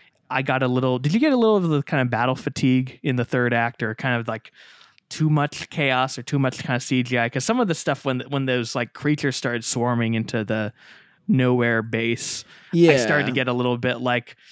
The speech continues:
Speaker 1: "Ooh, this is getting a little Zack Snyder-y for me." I don't know.
Speaker 2: Definitely, definitely. Yeah, I think the best action moments are when they do the slow-mo.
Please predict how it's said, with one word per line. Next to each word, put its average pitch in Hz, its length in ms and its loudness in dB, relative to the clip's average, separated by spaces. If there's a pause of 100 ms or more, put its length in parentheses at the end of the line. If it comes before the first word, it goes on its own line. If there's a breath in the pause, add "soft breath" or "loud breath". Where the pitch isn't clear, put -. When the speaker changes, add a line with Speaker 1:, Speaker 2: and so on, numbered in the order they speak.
(640 loud breath)
Speaker 1:
"Ooh, 180 220 4
this 160 160 4
is 151 80 2
getting 156 240 2
a 147 60 4
little 156 260 2
Zack 143 300 0
Snyder-y 139 500 2
for 135 180 -2
me." 131 400 -2
I 117 120 -6
don't 107 140 -10
know. 107 120 -10
Speaker 2:
Definitely, 139 640 0
definitely. 117 500 -8 (540)
Yeah, 180 180 8
I 165 80 8
think 240 320 -2 (140)
the 175 200 6
best 165 360 2
action 165 480 0
moments 147 360 4
are 131 140 4
when 135 220 2
they 131 160 2
do 127 180 2
the 123 140 -2
slow-mo. 131 720 0